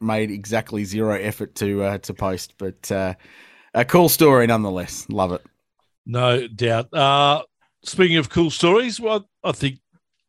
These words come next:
Speaker 2: Monaco sort of had a cool finish. I'm not sure about the, uh, the chapters up until that final page, though. There was some, uh, weird stuff happening up there.
Speaker 1: Mm, yeah. Yeah, it was frustrating. Another frustrating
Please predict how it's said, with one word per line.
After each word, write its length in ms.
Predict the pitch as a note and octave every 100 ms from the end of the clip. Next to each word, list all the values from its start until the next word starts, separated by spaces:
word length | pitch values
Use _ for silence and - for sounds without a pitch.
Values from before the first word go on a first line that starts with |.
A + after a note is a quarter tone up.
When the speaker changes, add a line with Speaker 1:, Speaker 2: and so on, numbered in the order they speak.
| _
Speaker 2:
Monaco 560 | G3 D#3 G3 G#3 F#3+ D#3+
sort 180 | - D#3
of 80 |
had 120 | D3 D3+
a 60 |
cool 280 | - F3 D3+
finish. 540 | A#2+ A3 D3+ D#3 - _ _ _ _ _ _ _
I'm 80 | E3+
not 140 | F#3+
sure 200 | D#3 E3+
about 300 | D#3 D3+ D3+ -
the, 320 | D3+ D3 C#3+
uh, 180 | C#3+ D3
the 120 | D3+
chapters 640 | - F3 E3+ D#3+ B2+ - - _ _ _ _ _ -
up 160 | E3 D#3
until 260 | C3+ D3+
that 140 | D3 C#3+
final 360 | D#3+ D3+ C#3
page, 380 | B2+ D3+ D#3 C3
though. 160 | C3 B2+
There 100 | C#3
was 160 | B2+
some, 280 | D3+ D3 C#3+
uh, 260 | D3 D3 C#3+ _ _ -
weird 300 | F3+ G#3+ F#3
stuff 300 | - E3 D3+
happening 320 | C#3+ C#3+ B2+
up 160 | A#2+ A2
there. 200 | A#2 A#2+ - _ _ -
Speaker 1:
Mm, 480 | B2+ B2 A#2 A2 G#2 _ _ _ _ _ _
yeah. 540 | A#2+ A#2 A2+ G#2+ G#2 G2 _ _ _ - - _
Yeah, 300 | F3+ F#3 F3
it 140 | E3+ F#3
was 160 | F#3
frustrating. 560 | - G3+ - F3+ D#3+ D3
Another 260 | D#3+ F3+ F3
frustrating 920 | - D3+ - D3+ C#3 C#3+ C3 B2+ A#2+